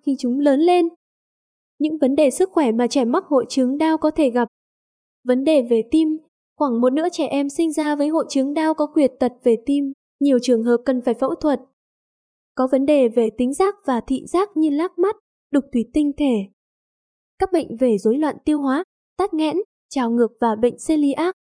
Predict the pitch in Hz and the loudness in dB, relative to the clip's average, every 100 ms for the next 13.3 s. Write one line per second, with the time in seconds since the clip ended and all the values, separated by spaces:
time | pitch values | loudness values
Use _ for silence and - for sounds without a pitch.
0 | _ - 330 330 330 320 285 240 247 269 | _ -6 -2 0 0 0 0 -2 -2 -2
1 | 285 277 320 320 302 _ _ _ _ - | -2 0 0 0 -4 _ _ _ _ -4
2 | 240 240 262 302 262 240 _ _ _ - | -2 -2 -2 0 2 -2 _ _ _ -4
3 | 247 254 262 233 240 233 311 311 381 349 | 0 4 4 4 4 2 0 0 2 2
4 | 330 320 302 302 262 233 339 302 262 220 | 4 2 0 0 0 0 0 2 2 0
5 | _ _ _ 285 285 285 285 339 381 _ | _ _ _ -4 -2 0 0 -2 -6 _
6 | _ _ _ _ _ _ _ _ 277 262 | _ _ _ _ _ _ _ _ -2 -2
7 | 269 247 247 254 330 392 _ _ _ _ | -2 -2 -2 0 -2 -2 _ _ _ _
8 | _ 311 302 294 277 _ _ _ _ 285 | _ -4 0 0 -2 _ _ _ _ -2
9 | 285 240 254 - 269 226 226 220 247 226 | 0 -2 -6 -2 0 2 0 -2 -4 -2
10 | 294 311 302 _ _ _ _ _ _ _ | 0 -2 -4 _ _ _ _ _ _ _
11 | _ _ 349 370 269 262 277 269 277 247 | _ _ -2 0 0 2 2 2 0 0
12 | 277 - _ _ _ _ _ _ _ _ | -2 -10 _ _ _ _ _ _ _ _
13 | 302 330 330 | 0 2 0